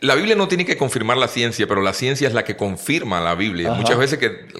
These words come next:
Speaker 1: cosas que dijimos que eran anticientíficas ahora se están dando como científicas. Por ejemplo,
Speaker 2: Sí.
Speaker 1: a ti y yo y nos, a ti y a mí nos enseñaron que comer huevos subía el colesterol,
Speaker 2: <laughs>
Speaker 1: que
Speaker 2: Sí,
Speaker 1: comer
Speaker 2: claro.
Speaker 1: aguacate subía el colesterol, y por muchos años estuvimos sin comer huevos y aguacates porque subía el colesterol.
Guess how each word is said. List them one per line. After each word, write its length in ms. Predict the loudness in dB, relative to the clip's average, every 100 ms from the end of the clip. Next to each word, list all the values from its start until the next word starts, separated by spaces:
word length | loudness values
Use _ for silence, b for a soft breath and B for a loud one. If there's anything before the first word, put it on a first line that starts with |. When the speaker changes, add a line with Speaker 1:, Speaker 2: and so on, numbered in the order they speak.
| -4
Speaker 1:
cosas 240 | -4 -2
que 100 | -2
dijimos 300 | -2 -4 -4
que 100 | -2
eran 140 | 0
anticientíficas 840 | -2 -2 -4 -4 -4 -2 0 0 2
ahora 460 | 2 4 4 2
se 100 | -2
están 260 | -4 -4 0
dando 280 | -2 -2 -4
como 180 | -4
científicas. 560 | -6 -4 -4 -4 -6 -8
Por 160 | -4 0
ejemplo, 280 | 0 2
Speaker 2:
Sí. 140 | 0 B B B
Speaker 1:
a 120 | -2
ti 100 | 0
y 80 | 0
yo 180 | 2 0
y 20 |
nos, 240 | -2 -2 -2
a 140 | -2
ti 80 | 0
y 60 | 0
a 40 |
mí 100 | 0
nos 140 | 0 -2
enseñaron 340 | 0 0 0
que 140 | -2
comer 400 | -2 -2 0 0
huevos 360 | 2 2 2 2
subía 200 | 0 0
el 80 | 0
colesterol, 640 | 0 0 2 2 0 -6 -14 B
Speaker 2:
<laughs> 680 | B -4 -2 -2 -2 -2 0
Speaker 1:
que 120 | 0
Speaker 2:
Sí, 40 | 2
Speaker 1:
comer 220 | 4 4
Speaker 2:
claro. 140 | 4 4
Speaker 1:
aguacate 360 | 4 4 4 2
subía 280 | 2 2
el 80 | 2
colesterol, 580 | 2 2 4 4 4 2
y 80 | 0
por 240 | 2 2
muchos 400 | 2 0 2 2
años 280 | 2 2 2
estuvimos 600 | 0 2 2 2 2 -2
sin 140 | -2
comer 420 | 0 2 4 2 2
huevos 420 | 4 4 4 2
y 80 | 2
aguacates 600 | 4 4 6 4 4 0
porque 260 | 0 0
subía 420 | -2 -2 0 2 2
el 120 | 2
colesterol. 560 | 0 2 0 0 -4